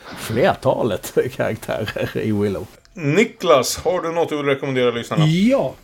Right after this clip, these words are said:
Speaker 3: Godstalk av P C Hodgson.
Speaker 2: Mhm.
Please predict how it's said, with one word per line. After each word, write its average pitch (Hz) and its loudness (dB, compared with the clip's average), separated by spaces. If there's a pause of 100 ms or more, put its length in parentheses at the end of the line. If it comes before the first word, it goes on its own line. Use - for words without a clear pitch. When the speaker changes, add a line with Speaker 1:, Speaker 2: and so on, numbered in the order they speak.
(160)
Speaker 3:
Godstalk 175 -4 (200)
av 135 0 (120)
P 147 2
C 156 0
Hodgson. 156 -2 (500)
Speaker 2:
Mhm. 196 0